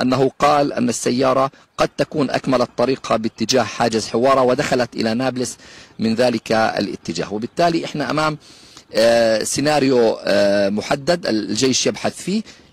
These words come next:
إما أن تكون السيارة طبعا قد دخلت إلى نابلس من خلال حاجز بيت فوريك، وإما أن تكون قد استكملت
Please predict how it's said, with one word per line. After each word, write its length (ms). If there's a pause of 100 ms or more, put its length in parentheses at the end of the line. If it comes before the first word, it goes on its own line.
إما 180
أن 100
تكون 280
السيارة 520
طبعا 380
قد 140
دخلت 380
إلى 200
نابلس 480 (300)
من 80
خلال 280
حاجز 360
بيت 200
فوريك، 380
وإما 240
أن 100
تكون 260
قد 240
استكملت 480